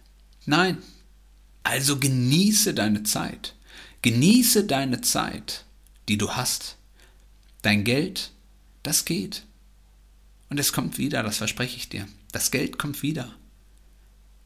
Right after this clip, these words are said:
Natürlich musst du etwas dafür tun, aber es kommt wieder.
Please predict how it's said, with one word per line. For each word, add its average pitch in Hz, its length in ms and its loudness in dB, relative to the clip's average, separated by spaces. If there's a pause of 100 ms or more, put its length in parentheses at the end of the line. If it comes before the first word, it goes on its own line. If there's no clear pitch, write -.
(140)
Natürlich 143 380 2
musst 127 200 -4
du - 20 0
etwas - 240 -4
dafür - 300 -8
tun, 160 260 0
aber 92 160 -6
es - 160 -6
kommt 117 340 -4 (180)
wieder. 113 360 0